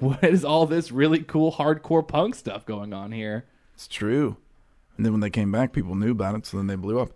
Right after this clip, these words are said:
Speaker 2: I, they did a thing in, uh, twenty-three, twenty oh three?
Speaker 1: Twenty-three.
Speaker 2: Two thousand thirteen.
Speaker 1: The year
Speaker 2: Two thousand.
Speaker 1: twenty-three.
Speaker 2: How do you say that? I don't even know how to say years before twenty ten.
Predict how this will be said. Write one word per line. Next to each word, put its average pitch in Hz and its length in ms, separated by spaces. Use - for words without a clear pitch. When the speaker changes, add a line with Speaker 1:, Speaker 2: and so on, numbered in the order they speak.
Speaker 2:
I, 151 140
they 123 140
did 175 160
a - 60
thing 135 300
in, 117 120
uh, 104 420
twenty-three, 127 960
twenty 131 300
oh 131 120
three? 143 340
Speaker 1:
Twenty-three. 117 640
Speaker 2:
Two 120 220
thousand 123 340
thirteen. 139 220
Speaker 1:
The 139 80
year 151 200
Speaker 2:
Two 160 120
thousand. 151 220
Speaker 1:
twenty-three. 147 720
Speaker 2:
How 175 120
do 370 80
you 277 100
say 226 280
that? 175 140
I 156 60
don't 208 100
even 160 100
know 151 80
how 160 80
to 175 80
say 220 180
years 127 320
before 110 300
twenty 110 300
ten. 190 440